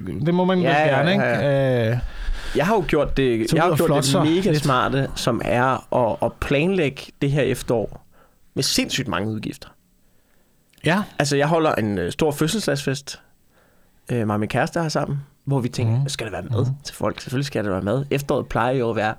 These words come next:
Speaker 2: booming for Mikkel.
Speaker 1: Ja, I skal gasgrille en gris.
Speaker 2: Ja, vi skal
Speaker 1: Øh,
Speaker 2: med
Speaker 1: ja.
Speaker 2: gasgrille en gris. Og så, så har, så har vi jo også i sommer, så har jeg aftalt med, med gode venner Michael, og du var også, du var også spurgt, om du er med. Du kan ikke, fordi du har lavet mennesker.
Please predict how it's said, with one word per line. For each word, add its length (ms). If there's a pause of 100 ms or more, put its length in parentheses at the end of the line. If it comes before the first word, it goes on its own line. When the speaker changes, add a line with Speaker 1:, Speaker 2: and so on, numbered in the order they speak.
(140)
Speaker 2:
booming 600
for 100
Mikkel. 480
Speaker 1:
Ja, 200
I 60
skal 160
gasgrille 600
en 80
gris. 380
Speaker 2:
Ja, 260
vi 80
skal 140
Speaker 1:
Øh, 60
Speaker 2:
med 80
Speaker 1:
ja. 80
Speaker 2:
gasgrille 500
en 60
gris. 220
Og 80
så, 380 (280)
så 160
har, 520
så 200
har 120
vi 120
jo 140
også 260
i 20
sommer, 340
så 120
har 60
jeg 80
aftalt 240
med, 260
med 160
gode 160
venner 180
Michael, 520
og 120
du 100
var 80
også, 300
du 60
var 80
også 100
spurgt, 160
om 60
du 80
er 40
med. 140
Du 120
kan 140
ikke, 160
fordi 160
du 200 (320)
har 120
lavet 200
mennesker. 360